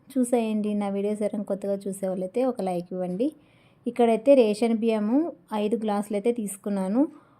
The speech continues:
మూడు గ్లాసులకి ఒక కేజీ లాగా వస్తుందన్నమాట రైస్. అందుకే ఐదు గ్లాసులు అంటే ఒకటిన్నర కేజీ అనుకోండి. తీసుకొని మంచిగా వీటిని అయితే కడుక్కోవాలి. ఇంకా రేషన్ బియ్యం అంటే కొంచెం మడ్డి ఎక్కువగా ఉంటుంది కదా,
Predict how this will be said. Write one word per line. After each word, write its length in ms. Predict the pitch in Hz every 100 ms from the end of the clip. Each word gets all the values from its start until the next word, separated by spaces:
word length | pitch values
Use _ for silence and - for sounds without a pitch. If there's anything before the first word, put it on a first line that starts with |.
| _ _ -
మూడు 240 | 233 233 233
గ్లాసులకి 480 | 226 220 220 220 262
ఒక 140 | 247 -
కేజీ 300 | 208 196 208
లాగా 240 | 202 208
వస్తుందన్నమాట 640 | 202 202 196 185 180 185 185
రైస్. 420 | 185 175 175 202 277
అందుకే 280 | 233 208 208 247
ఐదు 180 | 196 196
గ్లాసులు 360 | 190 185 190 190
అంటే 140 | 196
ఒకటిన్నర 460 | 254 214 202 196 190
కేజీ 320 | 180 190 196
అనుకోండి. 480 | 190 185 185 190 262 349
తీసుకొని 520 | - 220 - 220 214 302 - _ _ _ _ _ _ - _ -
మంచిగా 400 | 214 208 202 220
వీటిని 320 | 220 214 202 196
అయితే 200 | 196 254 302 - _ _ _ _ _ _ _ -
కడుక్కోవాలి. 680 | 214 202 202 220 214 196 208 302 - - _ _ _ _ _ _ _ _ _ _ _ _ _ -
ఇంకా 160 | - 220
రేషన్ 380 | 214 208 226 220
బియ్యం 200 | 233 226
అంటే 160 | 220 247
కొంచెం 460 | 240 208 196 208 196 196 196 196 - _ _ _ _ _ -
మడ్డి 320 | 214 190 196
ఎక్కువగా 420 | 226 214 233 214 214
ఉంటుంది 380 | 202 196 196 196
కదా, 200 | 196